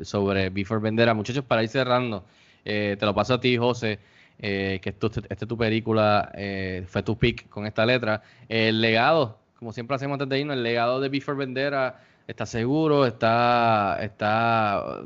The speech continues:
va a tener problemas en los próximos años, eh, lleva quince años.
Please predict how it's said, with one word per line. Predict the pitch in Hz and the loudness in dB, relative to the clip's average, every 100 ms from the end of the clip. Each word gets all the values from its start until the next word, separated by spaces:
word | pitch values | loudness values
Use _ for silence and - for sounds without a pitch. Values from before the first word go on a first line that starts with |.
| 95 | -6
va | |
a | 113 | -2
tener | 117 127 | 0 2
problemas | 131 123 123 123 | 4 4 4 2
en | |
los | 120 | 0
próximos | 120 - 110 107 | -2 -2 -4 -2
años, | 139 160 147 135 131 - _ _ - | -2 -2 -2 -2 -2 -6 _ _ -8
eh, | 101 101 101 | -4 -2 -2
lleva | 101 110 | 2 2
quince | 110 117 113 113 | 2 -2 0 0
años. | 127 143 139 131 127 | 2 0 0 0 -2